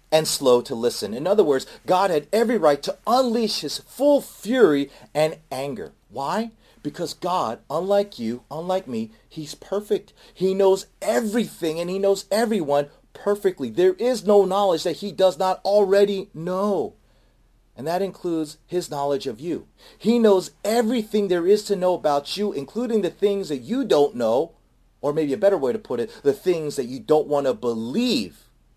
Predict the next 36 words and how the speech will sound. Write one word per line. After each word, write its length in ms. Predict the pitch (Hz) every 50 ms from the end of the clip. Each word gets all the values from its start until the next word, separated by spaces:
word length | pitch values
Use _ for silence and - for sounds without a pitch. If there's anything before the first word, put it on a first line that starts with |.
| _ _ _ _
about 340 | 123 110 123 113 104 104 -
you 140 | 123 117 -
are 200 | 120 113 110 104
true. 340 | 104 - - - 101 80 - _ _ _ _ _ _ _ _ _ _ _ _ -
Right? 120 | 143 - _ _ _
The 80 | 135
things 180 | 135 196 190 170
that 80 | 170
you 140 | 156 135 120
don't 280 | 110 - 208 240 - -
want 140 | 151 143 120
to 60 | 113
know 160 | 110 107 104
about 200 | 101 110 107 -
yourself, 400 | 104 98 - - 107 92 87 - _ - _
namely 380 | 117 139 175 175 131 151 143
that 240 | 120 120 110 - -
you 240 | 120 143 156 156 -
are 320 | 127 131 131 139 143 143 - - -
a 120 | 104 110
wretched, 640 | 104 95 101 135 151 151 - - - 170 156 147 151 - _ _ _
wicked, 560 | 92 107 151 151 151 - 147 147 147 143 - _ _
selfish, 680 | - - - 160 139 143 143 139 - - 151 147 - - _
sinister, 800 | - - - - - 156 143 143 143 - - - 147 143 143 - - _ _
perverted 720 | - - 120 107 101 - - 135 139 143 143 143 147 143 143 - _ _ _
sinner. 800 | - - - - - - - 113 113 110 104 95 82 76 - _ _ _ _ _ _ _ _ _ _ _ _ _ _
Okay? 380 | 95 - - 101 110 127 175 - _ _ _ _ _ _ _ _ _ _ _ -
And 100 | 160 165
because 380 | 170 165 - - 214 220 214
that 180 | - 190 185 196
is 140 | 196 185 -
who 100 | - 202
you 240 | 185 175 175 175 202
are, 200 | 214 185 156 - - - - _
God 320 | - 196 196 208 214 202 165
had 240 | 160 180 175 -